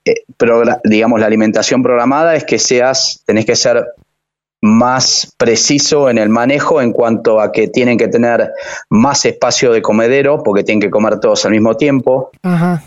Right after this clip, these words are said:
Speaker 1: Tenés que ser muy preciso en el horario en que das de comer, porque los animales van a tener hambre,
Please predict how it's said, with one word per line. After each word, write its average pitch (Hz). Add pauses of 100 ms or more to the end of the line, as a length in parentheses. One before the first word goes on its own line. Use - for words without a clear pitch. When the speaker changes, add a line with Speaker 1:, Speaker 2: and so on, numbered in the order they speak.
Speaker 1:
Tenés 123
que 127
ser 120
muy 131
preciso 127 (280)
en 117
el 107
horario 127
en 101
que 104
das 110
de 107
comer, 123 (720)
porque 104
los 104
animales 107
van 107
a 104
tener 107
hambre, 135